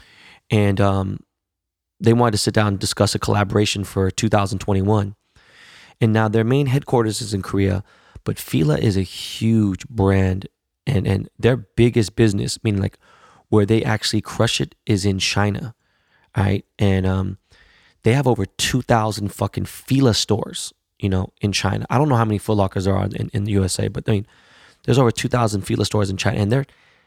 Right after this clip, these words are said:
their, like, flagship stores are fucking insane. They're beautiful. They look like how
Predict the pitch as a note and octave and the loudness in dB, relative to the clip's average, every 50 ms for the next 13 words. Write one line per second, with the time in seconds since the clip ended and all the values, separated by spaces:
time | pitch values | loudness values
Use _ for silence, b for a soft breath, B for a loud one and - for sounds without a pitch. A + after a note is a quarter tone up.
0 | b b b b - G#2 A2+ A#2+ B2+ C3 A#2+ G#2 - - - A2 G#2+ A2+ - - | b b b b 2 4 4 4 4 2 0 -2 -2 -2 0 0 0 0 0 0
1 | - - - - - C#2 C#3+ - - - - - - - - - A2 G#2 - - | -2 -2 -2 0 0 0 0 0 -2 -6 -10 -10 -12 -4 -2 0 0 0 -2 -6
2 | F#2+ G2+ - - G#2+ G2 F#2 - - - G2 F#2 G2+ G#2+ G2+ F#2 _ - - G#2 | -8 -6 -4 -2 -2 0 0 -2 -2 0 0 2 2 0 0 -2 _ -8 -4 -2
3 | G#2 F#2+ F#2 - - - - - A2 A2 A#2 A2+ - - A2+ G#2+ - - A2+ A2+ | 0 -2 -2 -4 -8 -6 -2 0 2 2 2 0 -2 -4 -6 -6 -4 -2 -2 -2
4 | G#2+ G2 | -2 -4